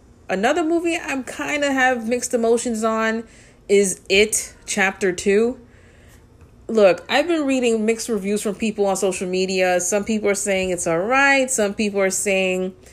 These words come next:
Pennywise the Clown isn't in a lot of scenes in this movie. The movie is, like, three hours long.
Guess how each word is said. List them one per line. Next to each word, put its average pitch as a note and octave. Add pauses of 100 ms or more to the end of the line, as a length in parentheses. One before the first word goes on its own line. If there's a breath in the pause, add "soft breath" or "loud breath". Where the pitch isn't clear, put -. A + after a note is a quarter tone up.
(340 loud breath)
Pennywise A3+
the G3
Clown G#3+
isn't G3
in F3+
a F3
lot E3+
of E3
scenes C4
in C4
this B3
movie. B3
The G3
movie F#3+
is, F3+
like, D#3+
three G3+
hours D#3+
long. C#4